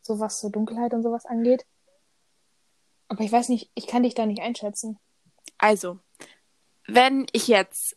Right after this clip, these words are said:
Speaker 2: mal wieder mit Tizi kurz vor der Dämmerung bei Schnee in unserem gefühlten Dschungel rumlaufe,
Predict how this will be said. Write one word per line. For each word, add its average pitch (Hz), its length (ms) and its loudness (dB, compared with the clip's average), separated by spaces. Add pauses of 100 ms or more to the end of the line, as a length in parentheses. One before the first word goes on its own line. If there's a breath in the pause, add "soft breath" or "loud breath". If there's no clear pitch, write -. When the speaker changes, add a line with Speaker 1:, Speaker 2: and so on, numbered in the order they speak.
Speaker 2:
mal 226 280 4
wieder 226 260 2
mit 208 220 -6
Tizi 196 560 -8 (260 loud breath)
kurz 285 380 2
vor 240 200 -2
der 226 200 0
Dämmerung 233 760 0
bei 220 200 -2
Schnee 247 640 -8 (360 soft breath)
in 233 460 -2
unserem 226 880 -4
gefühlten 254 460 -4
Dschungel 226 380 0
rumlaufe, 190 840 -4